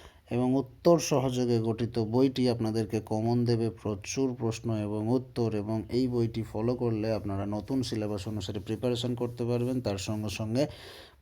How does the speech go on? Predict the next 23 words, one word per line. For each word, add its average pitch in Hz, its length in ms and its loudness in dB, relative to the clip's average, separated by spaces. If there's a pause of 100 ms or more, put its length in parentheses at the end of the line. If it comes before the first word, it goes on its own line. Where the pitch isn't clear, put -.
মক 120 160 2 (100)
টেস্টের 151 400 4
সেটও 151 380 4
পেয়ে 127 240 4
যাবেন। 95 300 2
পুলিশ 120 300 -4
কনস্টেবল 127 540 -2
এবং 120 180 2
জেল 110 180 0
পুলিশের 117 400 -2
জন্য 120 280 2
খুব 117 160 -2
উপকারে 104 500 -2
হবে 101 260 0
বইটি। 113 380 2
বইটি 101 300 -2
সংগ্রহ 110 400 -2
করার 120 300 0
জন্য 123 260 -2
আপনাদেরকে 107 480 -4
ডেসক্রিপশনে 104 800 -2
আমি 101 180 -2
লিংক 120 260 0